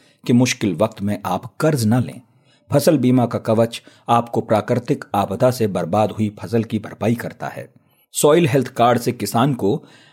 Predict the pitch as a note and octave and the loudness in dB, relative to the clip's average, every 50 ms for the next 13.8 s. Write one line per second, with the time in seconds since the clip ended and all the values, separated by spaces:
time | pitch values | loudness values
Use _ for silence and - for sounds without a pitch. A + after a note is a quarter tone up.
0 | _ - - C#3+ - - G3+ G3+ G3 D#3 C3 C3+ C#3 E3 F3 F3 D#3+ D#3+ C#3+ - | _ -2 0 0 2 4 4 4 4 4 4 4 4 4 2 2 2 0 -2 0
1 | - - B2+ B2+ C3+ - - - A#2 G#2 - - G#2+ A#2+ C3+ C3 - G2+ - A#2 | 2 0 2 2 0 0 0 -2 -2 -2 0 -4 -2 -2 -2 -2 -4 -4 -2 -2
2 | A2 - G#2 F#2 E2+ E2+ D#2+ D#2+ D#2 C#2 C#2+ B1 - _ _ _ _ _ _ _ | -2 0 -2 -4 -4 -6 -8 -10 -10 -10 -12 -14 -16 _ _ _ _ _ _ _
3 | _ _ _ _ _ - - G#2 G#2+ G#2 A#2 C#3 D3+ D#3+ D3 - C3 B2 B2+ B2 | _ _ _ _ _ -4 0 2 4 6 6 6 4 4 4 4 2 2 4 2
4 | A#2 G#2+ F#2+ G#2 A#2 A#2+ A#2+ D3 E3+ F#3 D3+ B2+ C#3+ E3+ E3+ - - - _ _ | 2 2 4 2 2 4 4 4 4 4 4 2 2 0 -4 -8 -18 -20 _ _
5 | - - C3+ D3 E3+ E3+ - - G#3+ G3+ G3 - D3 B2 B2 D3 D3+ C#3+ D3 C#3 | -4 0 2 4 4 2 0 -2 -4 -4 -2 2 2 4 4 4 4 4 4 4
6 | C3 C#3 C#3 C3+ C#3 C#3 C3+ E3+ E3 C#3 G#2 G2 G2 G#2+ A#2+ A#2+ G2+ E2+ F2 E2 | 4 4 2 2 2 0 0 0 0 2 0 0 0 2 2 2 0 0 0 0
7 | A#2+ C#3 B2 - E2+ - - _ _ _ _ _ - C3 - - G2+ F#2 F#2 G#2+ | 0 0 0 -2 -8 -10 -12 _ _ _ _ _ -10 -8 -6 -4 -4 -2 0 -2
8 | A#2 A#2+ D#3+ A#2 - G2+ - A#2 A2 G#2 G2 F2+ G#2 B2+ A#2+ G2+ F#2+ C3+ E3 C#3+ | 0 0 -2 -4 -4 -6 -4 -4 -4 -4 -4 -4 -4 -2 -2 -2 0 -2 -2 -2
9 | A#2+ - E2+ - - - - _ _ _ _ _ _ _ _ _ - - C3+ E3+ | -2 -8 -10 -10 -12 -18 -18 _ _ _ _ _ _ _ _ _ -2 0 2 4
10 | F#3 F#3 D#3+ C#3 A#2+ A#2 A#2 C3 C3 C3 - - G2+ G#2 G2+ G#2 B2 A#2+ A2 F2+ | 4 4 4 4 4 2 2 2 0 0 0 -2 -4 -4 -2 0 0 0 0 0
11 | E2+ D#2+ D#2 - E2 D2 - B2+ D3+ D3+ C3+ A#2 A2 A2+ B2+ B2 - _ _ _ | -2 -6 -6 -8 -8 -4 0 0 2 4 2 2 0 -2 -4 -8 -12 _ _ _
12 | _ - - - A2+ A2+ A2 F2+ - - - - _ - A2+ A2 - - F#2 A2 | _ -20 -10 0 2 2 2 2 0 -6 -12 -14 _ -4 -4 -4 -4 -2 -2 -2
13 | A#2 - - F#2+ - - E2+ E2 - - F2+ F2 D#2+ - - | -2 -2 -4 -6 -6 -8 -8 -10 -8 -6 -6 -6 -8 -10 -14